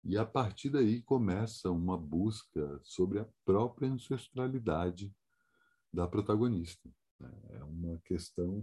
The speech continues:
que, enfim, ela encontra a avó dela, e não como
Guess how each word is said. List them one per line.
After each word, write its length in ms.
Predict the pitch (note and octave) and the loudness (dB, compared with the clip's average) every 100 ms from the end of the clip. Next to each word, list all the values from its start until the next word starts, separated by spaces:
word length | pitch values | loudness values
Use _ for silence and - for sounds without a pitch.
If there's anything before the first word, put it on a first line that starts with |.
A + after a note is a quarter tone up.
| - | -6
que, 200 | G#2 D2+ | -6 -6
enfim, 340 | D#2 D2+ C#2+ C2 | -8 -10 -10 -6
ela 180 | D2+ | -2
encontra 600 | E2+ - G2 A2+ A#2+ A#2 | -2 0 4 4 4 4
a 40 | F2+ | 2
avó 280 | D2+ F2+ F#2 | 4 4 4
dela, 520 | D#2+ F2+ G#2+ A2 F#2 | 4 2 4 4 4
e 120 | F#2+ | 2
não 320 | F#2+ G2+ G#2+ - _ _ | 2 0 -2 -6 _ _
como 480 | F#2+ F#2+ E2 C#2 | 0 2 2 0